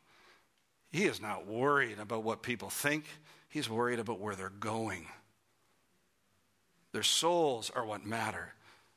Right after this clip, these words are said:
not outward manifestations of behavior.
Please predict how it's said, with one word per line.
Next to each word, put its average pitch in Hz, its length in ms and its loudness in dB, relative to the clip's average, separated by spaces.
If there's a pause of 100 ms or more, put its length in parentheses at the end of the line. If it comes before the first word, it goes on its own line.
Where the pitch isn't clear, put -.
(160)
not 117 300 0
outward 107 340 -4
manifestations 92 1200 -2 (1400)
of 104 80 -14
behavior. 80 500 -8